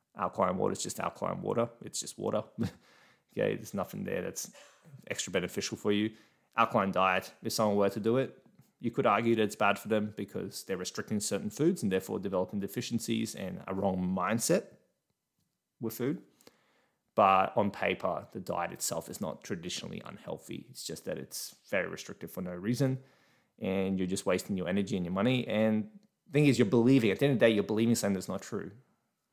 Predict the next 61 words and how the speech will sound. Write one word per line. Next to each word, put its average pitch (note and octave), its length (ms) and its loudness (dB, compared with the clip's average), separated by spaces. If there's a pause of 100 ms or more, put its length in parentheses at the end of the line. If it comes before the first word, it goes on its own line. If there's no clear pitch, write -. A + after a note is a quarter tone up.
(160)
Do A2+ 80 -2
you A2+ 80 2
really B2 160 4
wanna A2 160 4
be F#2+ 80 0
doing F2+ 240 -2
that? - 160 -8 (240)
I F#2+ 60 -8
mean, G2 320 -4 (640)
it's A2 100 -8
kind B2 160 4
of A2 80 6
like G#2 160 4
going G2+ 160 4
through G2+ 140 -4
your F#2 80 0
life F2+ 240 0
believing G2 280 0
one F#2+ 140 2
thing F#2 160 -4
and F2 80 -4
then F2+ 80 -6
realizing F#2 540 -2
something - 260 -2
else C#3+ 180 2
is A#2 80 0
true. - 300 -8 (960)
Well, F#2+ 160 -2
I'm G2 100 4
telling G2+ 200 2
you F2+ 60 -6
now F2+ 120 2
for - 120 -6
the F#2+ 100 -6
alkaline F#2+ 340 -4
diet G2 300 0 (240)
what - 120 -16
the - 60 -20
truth - 340 -12
is. - 200 -10 (280)
<laughs> - 220 -14
Okay, G2 220 2
so A2+ 140 -4
now G#2+ 120 6
with A2 120 2
that C3+ 140 6
all B2 120 4
said, G2 400 4 (400)
I G2+ 80 -2
did B2 160 4
say B2 120 4
there G#2+ 120 4
were G2 80 2
some G#2+ 180 2
exceptions - 560 0
with G#2 80 -6
the G2 160 -4
use G#2+ 240 -2
of G2 160 -10
bicarb F#2+ 540 0
soda A2+ 420 4